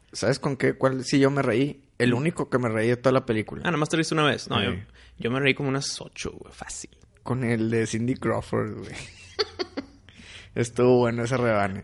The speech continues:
Speaker 2: Sí,
Speaker 1: Sí,
Speaker 2: ese está
Speaker 1: ese,
Speaker 2: bueno.
Speaker 1: ese sí, sí, sí la supieron hacer.
Speaker 2: Muy bien. Pero Jack Black, güey, con su actuación de,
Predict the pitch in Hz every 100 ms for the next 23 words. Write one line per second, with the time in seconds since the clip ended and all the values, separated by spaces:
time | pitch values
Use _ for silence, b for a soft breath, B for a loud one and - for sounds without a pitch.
0 | - - - 117 135 - 123 131 135 131
1 | 123 131 135 135 127 113 - 120 110 107
2 | 120 117 123 120 123 120 117 98 110 -
3 | - - 123 - - - 131 123 131 143
4 | 151 143 143 156 151 143 117 120 - 117
5 | - 113 131 143 131